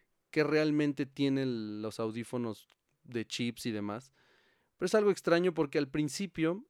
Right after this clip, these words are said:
eh, los, los audífonos se desconectaban. Eh, es decir, eh, parece que tenían problemas como de sincronización,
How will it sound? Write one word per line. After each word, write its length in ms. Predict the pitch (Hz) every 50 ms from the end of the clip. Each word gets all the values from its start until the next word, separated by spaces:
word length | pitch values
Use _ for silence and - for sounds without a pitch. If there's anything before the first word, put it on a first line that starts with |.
| _
eh, 200 | - 131 127 127 127
los, 300 | 127 131 127 120 127 127 _
los 280 | - 143 131 120 - -
audífonos 460 | 123 131 139 139 135 160 156 143 127
se 80 | - 131
desconectaban. 840 | 117 110 - - 123 120 120 113 - - 143 143 135 120 110 117 - _ _ _ _ _ _ _ _ _ _
Eh, 220 | - 113 113 113 113
es 80 | 113 110
decir, 440 | 127 120 - - 131 139 135 139 135 -
eh, 320 | - 120 107 107 107 104 - _ _ _ _ _ _ _ _ _ _ _ _ _ _ _
parece 320 | - 120 117 117 - 156 -
que 100 | - 113
tenían 400 | - 120 120 120 127 127 131 135
problemas 480 | 139 131 123 123 123 127 131 131 131
como 180 | - 135 120 113
de 60 | 107
sincronización, 920 | - - 117 107 - 117 110 110 110 - - 110 - - - 123 143